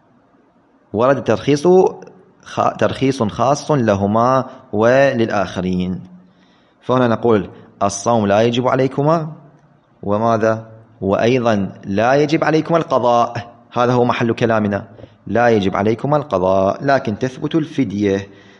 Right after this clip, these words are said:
قال الشيخ والشيخة: إذا تعذر عليهما الصوم أو كان يسبب لهما حرجا أو ومشقة،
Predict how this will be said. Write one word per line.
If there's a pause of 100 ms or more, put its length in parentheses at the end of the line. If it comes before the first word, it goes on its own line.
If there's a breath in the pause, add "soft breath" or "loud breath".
(160 loud breath)
قال
الشيخ
والشيخة:
إذا
تعذر
عليهما
الصوم (440 loud breath)
أو
كان
يسبب
لهما
حرجا (680 loud breath)
أو (400)
ومشقة،